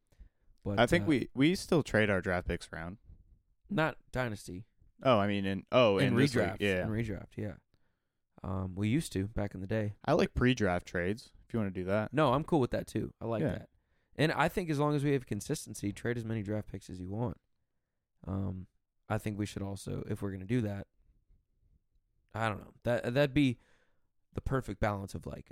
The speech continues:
Speaker 1: a dynasty and redraft league. It just adds some continuity, but there's no continuity with people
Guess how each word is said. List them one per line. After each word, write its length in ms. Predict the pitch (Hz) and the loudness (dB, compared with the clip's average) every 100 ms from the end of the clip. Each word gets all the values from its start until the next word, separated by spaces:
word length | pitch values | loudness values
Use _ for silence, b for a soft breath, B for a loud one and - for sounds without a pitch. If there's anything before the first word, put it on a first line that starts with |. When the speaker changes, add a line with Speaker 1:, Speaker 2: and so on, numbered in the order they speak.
| - | -10
Speaker 1:
a 40 | |
dynasty 680 | - - 98 - 95 98 113 _ _ _ _ _ - | -8 -8 -12 -12 -10 -10 -12 _ _ _ _ _ -10
and 320 | 101 95 95 _ _ _ _ | -10 -8 -16 _ _ _ _
redraft 440 | 107 98 - - - | -4 -4 -8 -10 -12
league. 240 | - - | -12 -12
It 80 | - | -12
just 200 | - 107 | -6 -4
adds 240 | 95 104 - | -2 -4 -6
some 120 | 101 | -8
continuity, 500 | - 92 101 98 95 | -6 -4 -2 0 -2
but 180 | - 127 | -2 0
there's 160 | 127 | 0
no 120 | 123 113 | -2 -4
continuity 480 | 110 80 101 98 95 | -6 -8 -8 -8 -10
with 140 | - | -12
people 340 | - 95 92 | -12 -10 -10